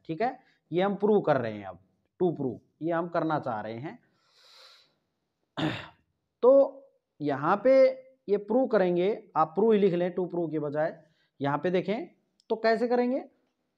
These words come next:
सबसे पहले आपने क्या किया? ओआर को ज्वाइन करवाया। किसको ज्वाइन करवाया? ओआर को। आप लिखेंगे ज्वाइन कर लिया आपने किसको? ओआर को। क्लियर है? तो therefore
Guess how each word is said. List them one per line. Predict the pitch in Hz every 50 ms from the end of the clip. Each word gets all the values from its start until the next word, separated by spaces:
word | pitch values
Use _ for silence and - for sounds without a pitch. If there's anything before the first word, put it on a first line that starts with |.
| -
सबसे | - 220 214 277
पहले | 214 226 220 220
आपने | 233 226 226 226 233 233
क्या | 214 208 240 233
किया? | 214 208 247 254 247 - -
ओआर | 226 220 220 202 196 196 -
को | 196 214 190
ज्वाइन | 151 156 147 139 131 123
करवाया। | - 120 107 104 101 95 92 92 - - _ _ _ -
किसको | 160 156 160 - 185 180
ज्वाइन | 165 180 180 180 185
करवाया? | 180 190 180 180 180 180 185 202 226 269 320 - - _ _ _ _ -
ओआर | 175 156 135 123 113 104 -
को। | - - - - _ _ _
आप | - 127 123 113 123
लिखेंगे | 127 127 - 139 135 143 165 185 214 262 - - _ -
ज्वाइन | 131 120 139 143 151 160 190 233 269 330 - - _ _ _ _ _ _ _ _ _ _ _ _ _ _ _ _ _ _ _ _
कर | - 156 151
लिया | 156 160 170 170
आपने | 165 160 160 160 165 165 160 160 160
किसको? | 160 160 151 - - - 190 220 254 - - - - _ _ _ _ _ _ _ _ _ _ _ -
ओआर | 147 160 190 233 269 269 - - - _ _ _ _ _ _ _ _ _ _ - 123 110 101 95
को। | 101 - _ _ _ _ _ _
क्लियर | - 190 202 220 226 220
है? | 226 226 233 226 _ _ _ _ _ _ _ _
तो | - 143
therefore | 143 180 196 214 220 214 214 214 226 220